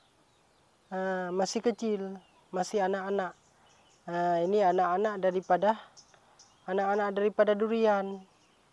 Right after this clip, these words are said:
Eh, masih kecil sangat disayangkan, kawanku semua.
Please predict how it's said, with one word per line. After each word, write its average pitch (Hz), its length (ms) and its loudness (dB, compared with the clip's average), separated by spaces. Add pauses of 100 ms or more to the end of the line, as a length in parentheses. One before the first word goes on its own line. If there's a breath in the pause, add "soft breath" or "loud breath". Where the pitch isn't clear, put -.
(140)
Eh, 175 480 -6 (880)
masih 175 240 -4
kecil 214 400 -4
sangat 185 400 0
disayangkan, 147 1300 -2
kawanku 135 480 -16
semua. 131 480 -18